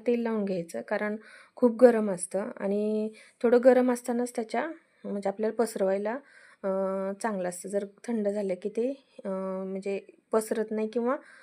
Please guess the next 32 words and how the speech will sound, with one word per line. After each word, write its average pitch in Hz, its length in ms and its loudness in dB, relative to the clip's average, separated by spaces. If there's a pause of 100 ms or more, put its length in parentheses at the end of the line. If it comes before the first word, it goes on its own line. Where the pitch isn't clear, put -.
(260)
वड्या 226 240 4
करताना 214 460 -2
ते 220 160 -6
नीट 240 280 -4
वड्या 196 220 -2
होत 196 200 -6
नाहीत. 175 300 -12 (600)
आता 208 160 -4
मी 226 140 0
ह्या 226 280 -4
कढईतल्या 214 600 -2
जे 214 220 -6
सर्व 208 280 -4
काढून 202 300 -4
घेतले, 214 220 -6
त्याच्यात 202 300 -6
पाणी 196 200 -2
ओतून 196 280 -4
घेणार 214 300 -4
आहे. 180 100 -6 (760)
असे 196 280 -8 (300)
आणि 185 480 -8
थोडंसं 185 440 -4 (140)
भिजू 202 300 0 (360)
ठेवणार 185 340 0
आहे 160 80 -4
घालून. 180 300 -2 (960)
असे 175 380 -6
हलवून 175 460 -4
थोडंसं 175 340 -4
गरम 175 280 4
करून 196 340 -2